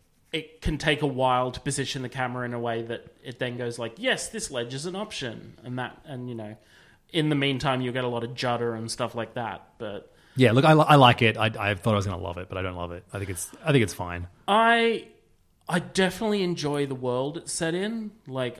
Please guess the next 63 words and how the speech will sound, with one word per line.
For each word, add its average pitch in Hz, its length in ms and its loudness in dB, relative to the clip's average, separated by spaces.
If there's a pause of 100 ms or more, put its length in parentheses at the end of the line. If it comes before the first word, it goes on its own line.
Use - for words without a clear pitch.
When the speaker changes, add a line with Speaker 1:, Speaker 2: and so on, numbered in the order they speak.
Speaker 1:
I 131 100 -6
spent 147 440 -2
that 151 180 0
first 143 380 -2
area 156 400 -2
in 139 100 -4
the 123 60 -6
village, 151 500 -4
like, 120 180 -10
I 139 100 -6
spent 135 280 -6 (100)
ages 127 460 -6
just 123 300 -14
wandering 123 440 -6
around, 117 600 -8
kind 120 200 -8
of 113 280 -12
being 120 200 -8
like, 110 200 -12
"Whoa, 139 180 -12
this 120 160 -12
is 117 140 -12
a 120 80 -10 (220)
cool 127 360 -10
kind 120 340 -10
of" 113 140 -10 (220)
Speaker 2:
But 147 140 4
are 147 200 8
there 196 140 10
things 135 440 6
to 123 140 0
get, 95 640 -8
like, 95 200 -8 (240)
by, 104 220 0 (240)
by 110 120 2
exploring? 104 580 -2
That 120 120 0
was, 120 140 2
like, 104 160 0
the 104 80 -2
big 95 160 -4
thing 104 140 -2
for 92 80 -6
me. 101 120 -2
It 98 60 -4
just 98 140 -6
felt 113 100 -4
like 104 100 -6
this - 100 -12
empty 95 200 -6
space 95 320 -6
that 98 100 -14
you 95 80 -6
can 98 220 -6
explore, 92 340 -6
but 92 120 -10
you 92 80 -6
Speaker 1:
There 98 180 4
Speaker 2:
don't 98 120 0
really 92 100 -4
need 92 120 -4
to. 131 260 -4
Speaker 1:
There 175 340 -2